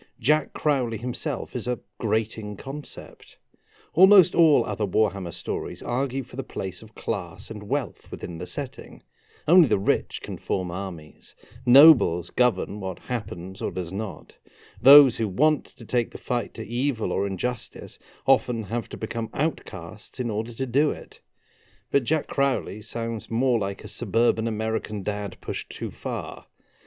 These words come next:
but then who somehow puts together a fleet to go off and fight chaos. It just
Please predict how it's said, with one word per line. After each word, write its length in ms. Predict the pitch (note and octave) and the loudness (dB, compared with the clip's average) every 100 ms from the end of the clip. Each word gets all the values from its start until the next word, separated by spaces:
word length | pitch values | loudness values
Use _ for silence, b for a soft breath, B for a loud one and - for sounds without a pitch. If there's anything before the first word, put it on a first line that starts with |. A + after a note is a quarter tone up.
| b b b | b b b
but 120 | - | 0
then 160 | A#2 A2 | 2 2
who 80 | G#2+ | -2
somehow 560 | - E3 E3 A2 F2+ | -2 0 0 -2 -6
puts 320 | E2+ - - - | -6 -6 -8 -6
together 360 | B2 G#2 G2 | -4 -4 -2
a 60 | F#2+ | -4
fleet 560 | - F#3 D3+ F#2 - - b b b | -2 -2 0 -4 -16 -20 b b b
to 80 | C3 | -2
go 240 | A#2 G#2+ | 2 2
off 200 | F#2 - | 0 -4
and 120 | B2 - | -6 -6
fight 360 | - G2 - | -6 -8 -10
chaos. 680 | - F3 A2+ - - - - _ _ _ _ _ B B B | -4 -2 -2 -6 -12 -12 -12 _ _ _ _ _ B B B
It 60 | D3+ | 0
just 380 | F#3+ F#3 - | 0 0 -4